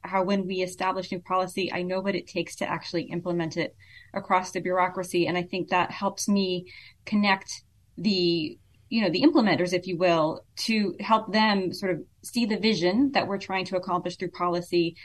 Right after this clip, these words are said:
and help them navigate a path to making it achievable,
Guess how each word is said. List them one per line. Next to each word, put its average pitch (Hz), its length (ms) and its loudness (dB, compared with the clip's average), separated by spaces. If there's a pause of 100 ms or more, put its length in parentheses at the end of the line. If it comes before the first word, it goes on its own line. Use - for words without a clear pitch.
(120)
and 202 100 -2
help 190 220 0
them 196 180 -2
navigate 180 440 0
a 175 40 2
path 170 360 -6
to 175 60 -4
making 170 260 -2
it 165 80 -2
achievable, 175 640 -2